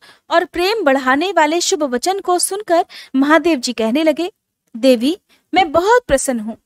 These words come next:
फिर तो वह व्याघ्र उसी क्षण लचकती हुई स्वर्ण जटित बेंत की छड़ी,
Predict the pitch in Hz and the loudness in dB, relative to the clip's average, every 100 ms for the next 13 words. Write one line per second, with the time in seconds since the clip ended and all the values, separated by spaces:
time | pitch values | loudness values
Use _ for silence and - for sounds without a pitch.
0 | _ _ - - - 427 440 466 427 403 | _ _ -20 -6 2 2 4 4 4 0
1 | 311 311 415 440 - 339 403 - - 466 | 2 4 4 0 -4 0 0 0 -2 -2
2 | 392 - - 254 254 302 277 349 370 359 | -2 -18 -12 -4 -2 0 -2 0 0 0
3 | 339 - - - - 415 466 392 294 285 | -2 -6 -12 -6 2 2 2 0 0 2
4 | 415 - - - 226 226 370 466 - 381 | 0 -2 -20 -10 -2 0 0 0 0 0
5 | - 240 226 302 | 0 -4 -4 -6